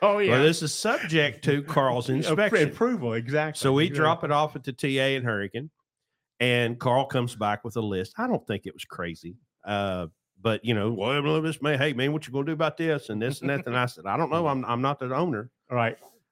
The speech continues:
Speaker 2: Um,
Speaker 1: And we're
Speaker 2: so
Speaker 1: all new at this 'cause we had, like I said, we had,
Speaker 2: Yeah.
Speaker 1: we had four tr-, we had four
Speaker 2: Which,
Speaker 1: guys, we had four
Speaker 2: which
Speaker 1: trucks.
Speaker 2: honestly, one thing that terrified me about your idea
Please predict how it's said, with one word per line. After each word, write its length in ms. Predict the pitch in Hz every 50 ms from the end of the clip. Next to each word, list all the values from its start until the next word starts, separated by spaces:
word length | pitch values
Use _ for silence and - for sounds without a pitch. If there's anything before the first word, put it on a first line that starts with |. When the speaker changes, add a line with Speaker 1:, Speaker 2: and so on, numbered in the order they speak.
| _
Speaker 2:
Um, 300 | - 117 120 113 110 104
Speaker 1:
And 100 | 135 147
we're 80 | 175 240
Speaker 2:
so 60 | 277
Speaker 1:
all 120 | 277 247 214
new 160 | 180 196 247
at 100 | 247 -
this 220 | 131 110 98 95 -
'cause 180 | - 131 120 131
we 140 | 143 170
had, 160 | 170 170 170 160
like 140 | 156 156
I 40 | 156
said, 180 | 147 160 180 147
we 80 | 131 123
had, 120 | 123 107
Speaker 2:
Yeah. 220 | 123 160 139 92 87 -
Speaker 1:
we 60 | 139
had 100 | 131 120 _ _
four 180 | - 151 175 180
tr-, 140 | 185 - 190 - 117 107 - - _ _ _ _
we 60 | 160 156
had 100 | 139 -
four 140 | 233 -
Speaker 2:
Which, 100 | 220 233
Speaker 1:
guys, 280 | 233 226 180 139 123 117
we 80 | 127 139
had 80 | 127 -
four 140 | - 196
Speaker 2:
which 120 | 226 233 226
Speaker 1:
trucks. 140 | 190 123 -
Speaker 2:
honestly, 720 | 262 311 302 254 175 156 - - 120 107 98 92 92 95 _ _ _ _ _ -
one 240 | 147 196 220 226
thing 260 | 208 - 196 170 151 131
that 140 | 113 -
terrified 680 | - - 170 170 180 185 180 - - 160 139 131 123 117
me 100 | 123 117
about 300 | 117 107 113 110 104 85
your 180 | 107 110 107 92
idea 680 | 95 95 95 92 95 110 160 247 277 127 80 69 -